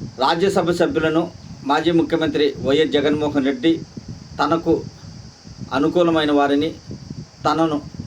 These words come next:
నమ్మిన వాళ్ళని, తను నమ్మిన వాళ్ళని పెట్టుకున్నారు. మరి రాజ్యసభ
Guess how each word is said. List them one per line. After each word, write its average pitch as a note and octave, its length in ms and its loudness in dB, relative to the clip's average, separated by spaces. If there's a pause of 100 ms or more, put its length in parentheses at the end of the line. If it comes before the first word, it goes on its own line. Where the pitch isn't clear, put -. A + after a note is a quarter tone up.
(260)
నమ్మిన D#3 360 2
వాళ్ళని, D3 320 2 (340)
తను D3+ 240 2
నమ్మిన D#3 320 0
వాళ్ళని D3 280 2
పెట్టుకున్నారు. C3+ 520 0 (760)
మరి C#3+ 160 4 (1300)
రాజ్యసభ E3+ 480 2